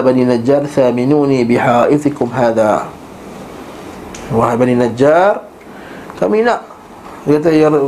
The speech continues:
wahai Bani Najjar, bagilah aku bayar harga dia untuk ambil tanah ni." Mereka berkata, "La, wallah, la natlubu thamanahu illa ila Allah." Kami takkan,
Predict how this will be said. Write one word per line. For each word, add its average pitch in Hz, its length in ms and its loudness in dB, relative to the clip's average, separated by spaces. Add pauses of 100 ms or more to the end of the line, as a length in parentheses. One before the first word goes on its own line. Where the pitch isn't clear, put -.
(120)
wahai 139 220 2
Bani 139 100 0
Najjar, 156 320 2 (640)
bagilah 147 320 0
aku - 100 -4
bayar 143 320 2
harga 135 400 2
dia 185 160 4 (1120)
untuk 120 220 0
ambil 127 340 -2
tanah 120 380 -4
ni." 113 100 -8 (840)
Mereka 131 180 0
berkata, 135 300 -2
"La, 131 100 0
wallah, 120 400 0
la 131 160 0
natlubu 127 400 0
thamanahu 123 480 -2
illa 123 320 2
ila 117 160 0
Allah." 113 260 0 (220)
Kami 120 160 2
takkan, 120 300 -4